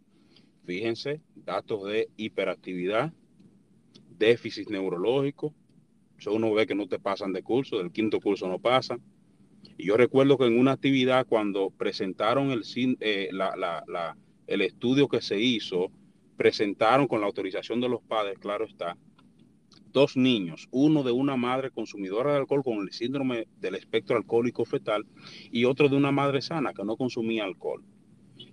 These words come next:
Y cuando se notaba la diferencia en cuanto a la respuesta a comandos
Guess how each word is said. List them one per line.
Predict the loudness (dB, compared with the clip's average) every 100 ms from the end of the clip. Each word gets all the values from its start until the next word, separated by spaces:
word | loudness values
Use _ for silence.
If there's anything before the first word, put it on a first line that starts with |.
| 0
Y | 0
cuando | 8 10 12 12 12 10 8 2 -20 -10
se | -4 6 6
notaba | 6 4 4 6 4
la | 2
diferencia | -4 -4 -4 -4 -6 -8 -8 -8 _ _ _ _
en | -12 -8
cuanto | -4 -2 0
a |
la | 0
respuesta | -2 -8 -4 -2 -2 -4
a | -6
comandos | -4 -2 0 -2 0 -2 -4 -20